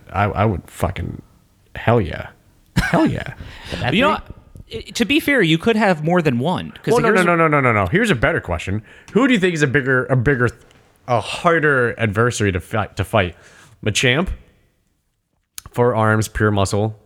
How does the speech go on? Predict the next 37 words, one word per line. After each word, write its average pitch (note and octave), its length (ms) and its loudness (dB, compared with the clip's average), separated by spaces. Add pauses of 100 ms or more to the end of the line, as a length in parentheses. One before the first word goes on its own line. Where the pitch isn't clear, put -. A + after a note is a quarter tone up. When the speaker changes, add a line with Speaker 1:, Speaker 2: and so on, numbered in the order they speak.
(120)
Speaker 1:
trained G2 300 2
in F#2 80 2
M F#2 120 0
M F#2+ 100 0
A, F2 200 -2 (800)
or A#2+ 100 2
fucking A2+ 400 0
Grapple A#2 360 0
Locked? E2 340 -6 (840)
A B2 140 4
literal B2+ 680 2
jujitsu A#2 880 2
octopus. - 1120 -2
<laughs> - 40 -12 (320)
Speaker 2:
Yeah. A2+ 340 2
So, C#3+ 520 0 (480)
like D3+ 200 -2
I E3+ 80 2
said, D#3 240 0
honestly, D3+ 520 0
I'm B2 220 2
actually D#3 300 0
not A2+ 260 -2
familiar A#2 400 -2
with C3+ 160 -4
Sword D3+ 240 -2
and D#3 100 -4
Shield, F3 420 -6 (260)
and A2+ 420 2
I'd G#2+ 240 0
have A2+ 160 0
to A#2+ 80 -2
look A#2 180 -2
into G#2 200 -4
that F#2 200 -4
Pokemon. A#2 360 -2
But G#2 220 -2